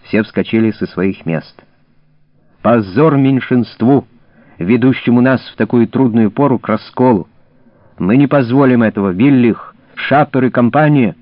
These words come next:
будут нести отныне ответственность за то, что нет более должного единства в Союзе коммунистов, а в нём наша сила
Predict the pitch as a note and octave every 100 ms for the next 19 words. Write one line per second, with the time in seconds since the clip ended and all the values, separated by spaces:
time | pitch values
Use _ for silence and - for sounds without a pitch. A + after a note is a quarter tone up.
0 | _ _ _ - G2+ C3+ C#3 D3+ D3 -
1 | D3+ C3+ D#3+ D#3 D3+ - D3+ D#3 - C3
2 | B2+ G2+ _ - - F#2 A2+ C3 - B2+
3 | C#3 A2+ A2+ A#2+ A2 A#2 A#2 G#2 A2 A2
4 | G#2+ B2 - A#2 G2 G#2 A2+ G2+ G#2 G2
5 | A#2 B2 - F#2 - - - - G2+ F#3+
6 | D3 E3 C#3 D#3+ - C#3 - F#3 D#3 G#2